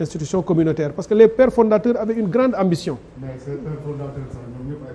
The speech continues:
Speaker 2: putschistes lañu. Ñi créé cedeao, ñoom ñëpp ay coup d'état lañ def.
Speaker 1: Et, et malgré loolu,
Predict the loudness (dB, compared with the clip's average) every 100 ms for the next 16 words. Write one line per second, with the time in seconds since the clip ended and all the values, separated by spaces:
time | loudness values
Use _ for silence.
0 | -16 -14 -14 -16 -14 -14 -14 -16 -20 -20
1 | -2 4 4 2 -12 -12 -12 -10 -6 -2
2 | 0 0 0 0 0 -2 0 4 4 4
3 | 4 2 -2 -2 2 6 8 8 6 6
4 | 6 6 6